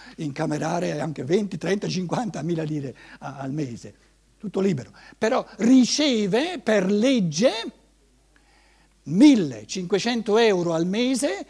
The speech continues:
altrimenti se non li riceve lediamo la sua libertà. E questo va proibito.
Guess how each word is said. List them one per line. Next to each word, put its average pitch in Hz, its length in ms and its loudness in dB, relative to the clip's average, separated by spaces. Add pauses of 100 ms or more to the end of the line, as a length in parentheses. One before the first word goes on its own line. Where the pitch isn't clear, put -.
(180)
altrimenti 196 580 -2
se 175 140 -6
non 196 180 -4
li 185 60 -4
riceve 233 500 -6
lediamo 165 600 -6
la 117 120 -14
sua 139 160 -16
libertà. 107 440 -16 (920)
E 139 100 -12
questo 185 280 -8
va 143 100 -6
proibito. 139 560 -6